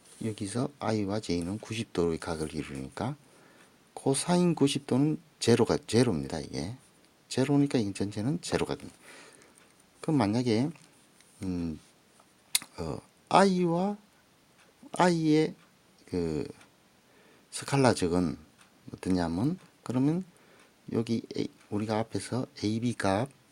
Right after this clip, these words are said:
여기가 각각 일이니까 일 곱하기 일 곱하기, 에, 같은 방향이니까,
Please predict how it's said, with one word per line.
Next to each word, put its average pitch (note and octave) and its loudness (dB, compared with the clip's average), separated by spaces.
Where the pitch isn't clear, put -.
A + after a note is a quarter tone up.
여기가 G2 -4
각각 G2+ -4
일이니까 A2 0
일 C#3 0
곱하기 A2+ -4
일 G#2 -2
곱하기, G#2 -2
에, D#2 -4
같은 F3+ 4
방향이니까, F2 0